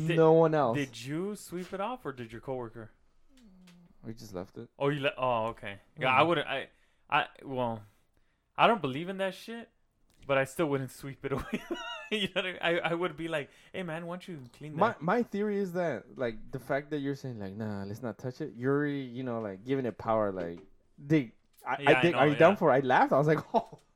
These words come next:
Speaker 2: we must be doing something right for people to fucking be coming here and, you
Speaker 1: To
Speaker 2: know."
Speaker 1: have haters?
Speaker 2: Yeah,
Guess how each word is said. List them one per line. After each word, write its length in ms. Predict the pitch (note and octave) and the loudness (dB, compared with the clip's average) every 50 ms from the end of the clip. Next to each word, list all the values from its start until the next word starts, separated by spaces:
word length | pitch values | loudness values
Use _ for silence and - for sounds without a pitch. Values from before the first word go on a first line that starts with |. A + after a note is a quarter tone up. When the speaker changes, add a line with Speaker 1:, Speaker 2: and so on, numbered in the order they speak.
| _ _ _ - - - - _ _ _ _ | _ _ _ -20 -20 -20 -20 _ _ _ _
Speaker 2:
we 100 | C3+ C3+ | 0 4
must 240 | C#3+ D#3+ D#3 D3+ C3 | 4 4 4 2 2
be 60 | - | 0
doing 200 | C#3 D#3 D3+ D3 | 0 0 0 2
something 280 | - D#3+ D#3 - C3+ B2+ | 0 -2 -2 -2 -2 0
right 200 | C#3 D#3 D3+ C3 | 0 0 0 0
for 80 | - B2+ | -4 -6
people 240 | C3+ D3 C3 C#3 C3+ | -6 -2 0 0 0
to 40 | C3 | 0
fucking 680 | - C#3 C#3+ C#3 B2+ B2+ A#2 A2 G#2+ G#2 A2+ A#2 - A2 | 2 0 0 0 -2 -6 -6 -6 -6 -8 -8 -10 -12 -6
be 120 | A#2+ C3+ A#2 | -6 -6 -4
coming 260 | - D3+ C#3+ D3 D3+ | -2 -2 0 0 0
here 180 | D#3+ D#3+ D#3 D3+ | 0 0 0 0
and, 180 | C#3+ C3+ B2 A#2+ | 0 -2 -2 -4
you 60 | B2 | 0
Speaker 1:
To 80 | B2 C#3+ | 0 2
Speaker 2:
know." 20 | C3 D3 | 4 4
Speaker 1:
have 100 | C3+ B2 | 2 2
haters? 380 | D3+ D3+ D#3+ E3+ G3+ A3 - | 2 0 0 0 -2 -4 -4
Speaker 2:
Yeah, 240 | D3 D3+ F3 C#3+ C#3 | 0 2 2 2 2